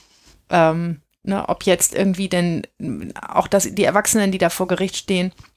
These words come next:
und, ähm, zu Erwachsenenstrafen verurteilt werden, alle schwere Entwicklungsverzögerungen zum Beispiel in ihrer Kindheit hatten. Ähm, das, das ist relativ deutlich und das ist auch statistisch wahrscheinlich zu beweisen,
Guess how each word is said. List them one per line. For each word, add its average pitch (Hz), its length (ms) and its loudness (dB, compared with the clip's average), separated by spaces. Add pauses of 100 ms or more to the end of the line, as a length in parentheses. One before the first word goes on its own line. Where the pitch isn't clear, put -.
(680)
und, 190 260 2
ähm, 180 380 0
zu - 140 -4
Erwachsenenstrafen 190 840 0
verurteilt 180 480 0
werden, 175 280 2 (840)
alle 190 280 4
schwere 185 540 2
Entwicklungsverzögerungen 180 1120 -2
zum 190 140 -2
Beispiel 180 320 0
in - 100 -6
ihrer 175 220 0
Kindheit 196 480 2
hatten. 175 300 0 (320)
Ähm, 165 420 -2
das, 170 240 0 (120)
das 170 380 0 (460)
ist - 320 -4
relativ 196 400 4
deutlich 208 500 4
und 175 140 -2
das 175 100 -4
ist 170 100 -4
auch 170 120 0
statistisch 175 520 -2
wahrscheinlich 165 400 -2
zu - 80 -8
beweisen, 165 520 2